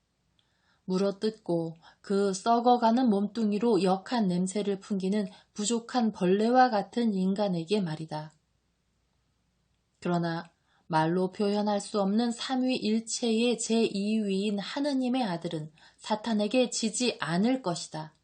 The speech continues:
너는 증오이다. 그리고 너는 증오와 유혹으로 힘이 세다.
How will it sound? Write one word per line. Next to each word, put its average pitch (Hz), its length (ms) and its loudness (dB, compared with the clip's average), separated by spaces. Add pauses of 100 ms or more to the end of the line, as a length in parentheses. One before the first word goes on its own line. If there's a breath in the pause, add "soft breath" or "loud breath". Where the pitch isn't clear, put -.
(880)
너는 190 520 2 (120)
증오이다. 180 800 0 (920)
그리고 240 360 2
너는 190 440 2 (380 loud breath)
증오와 226 600 2
유혹으로 233 560 0
힘이 269 500 0
세다. 170 520 -6